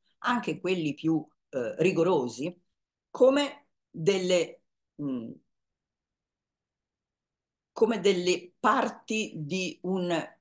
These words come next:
mm, appunto, come strumenti, come ho detto, strumenti, e quindi non come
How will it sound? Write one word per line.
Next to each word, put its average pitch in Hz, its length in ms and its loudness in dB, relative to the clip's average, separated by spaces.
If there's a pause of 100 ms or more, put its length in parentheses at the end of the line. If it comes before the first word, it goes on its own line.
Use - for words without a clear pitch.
(140)
mm, 143 1040 -6 (320)
appunto, 202 400 0
come 330 200 2
strumenti, 156 800 0 (140)
come - 220 -4
ho 226 60 0
detto, - 340 -6
strumenti, 143 960 -2 (200)
e 214 140 0
quindi 247 460 4
non 339 460 2
come 196 580 4